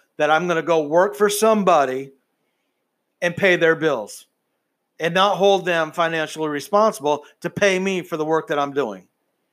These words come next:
It does not work that way. Now, I've owned businesses. I've taken, uh, good profits, celebrated it, and then in the bad times when I totally screwed up or, um,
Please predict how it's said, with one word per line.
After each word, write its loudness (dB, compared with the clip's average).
It -4
does 2
not 2
work 2
that -2
way. -12
Now, 0
I've 2
owned 2
businesses. -4
I've -2
taken, -2
uh, -4
good 0
profits, 2
celebrated 2
it, -2
and -4
then -2
in -6
the -6
bad 0
times 0
when -2
I 0
totally 4
screwed 2
up 4
or, 0
um, -2